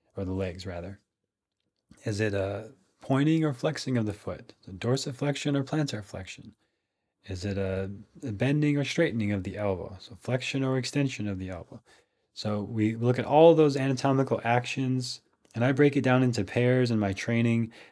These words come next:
so that you can break it down into pairs. Uh, you can get something like the anatomy coloring book that helps to understand these things. That's something I recommend. You don't have to get it, but, uh, it can be helpful just to see how it talks about alignment. But even better than that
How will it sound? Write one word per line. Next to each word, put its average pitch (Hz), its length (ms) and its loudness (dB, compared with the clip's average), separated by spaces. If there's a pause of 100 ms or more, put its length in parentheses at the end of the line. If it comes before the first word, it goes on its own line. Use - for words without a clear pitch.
so 107 160 -6
that 113 100 -2
you 127 60 0
can 170 140 0
break 147 200 6
it 131 60 4
down 131 200 4
into 123 200 0
pairs. 117 640 0 (340)
Uh, 90 220 -6
you 127 120 0
can 151 120 0
get 147 140 4
something 143 240 4
like 120 200 2
the 110 200 0
anatomy 117 420 2
coloring 139 480 0
book 131 340 0
that 135 160 -8
helps - 380 -2
to - 140 -8
understand 113 640 0
these 131 180 -2
things. 139 340 -2
That's 104 140 -12
something 110 300 0
I 107 60 0
recommend. 107 680 -2
You 135 60 -6
don't 131 120 -8
have 123 300 -2
to 127 80 -2
get 120 180 2
it, 123 200 0
but, 90 160 -10 (560)
uh, 98 160 -6
it - 60 -12
can 135 100 0
be 120 80 2
helpful 123 360 0
just 120 240 0
to 104 80 -6
see 123 380 0
how 101 140 -2
it 98 80 -6
talks 117 340 -4
about 104 360 -2
alignment. 107 480 -2 (300)
But - 220 -10 (120)
even 156 300 6
better 139 300 6
than 120 140 4
that 123 360 -2